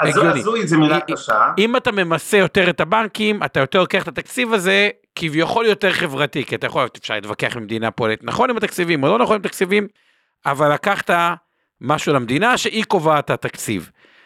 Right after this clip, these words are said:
Speaker 2: נתת יותר כסף על העו"ש, עזרת כביכול לאנשים ה-, המזניחים.
Speaker 1: תראה, אני אגיד לך,
Speaker 2: ולאנשים שיש שם פלוס
Speaker 1: אני,
Speaker 2: בעו"ש גם.
Speaker 1: אני אגיד לך למה אני מתנגד. תראה, קודם כל צריך להגיד בכנות שהבנקים כבר מראש, כמו כל המוסדות הפיננסיים, אגב,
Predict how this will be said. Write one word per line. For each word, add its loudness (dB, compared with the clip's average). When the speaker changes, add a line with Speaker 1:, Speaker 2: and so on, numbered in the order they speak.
Speaker 2:
נתת 0
יותר 4
כסף 0
על 4
העו"ש, 2
עזרת 2
כביכול 2
לאנשים 2
ה-, 2
המזניחים. 0
Speaker 1:
תראה, 2
אני -4
אגיד -6
לך, -2
Speaker 2:
ולאנשים 2
שיש 2
שם 2
פלוס 4
Speaker 1:
אני, 4
Speaker 2:
בעו"ש 0
גם. -6
Speaker 1:
אני 2
אגיד 4
לך 0
למה 4
אני -4
מתנגד. 0
תראה, 0
קודם 0
כל 0
צריך 2
להגיד 0
בכנות 2
שהבנקים -2
כבר 0
מראש, 0
כמו -6
כל 2
המוסדות -6
הפיננסיים, 0
אגב, 2